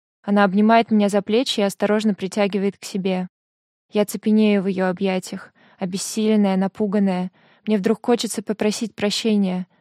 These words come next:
Будь это мама, я бы так и поступила. Хотя бы это я могу изменить. «Вот и умница», —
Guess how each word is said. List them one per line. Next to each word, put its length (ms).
Будь 180
это 160
мама, 300
я 160
бы 100
так 220
и 40
поступила. 760
Хотя 340
бы 140
это 220
я 160
могу 280
изменить. 580
«Вот 320
и 40
умница», — 680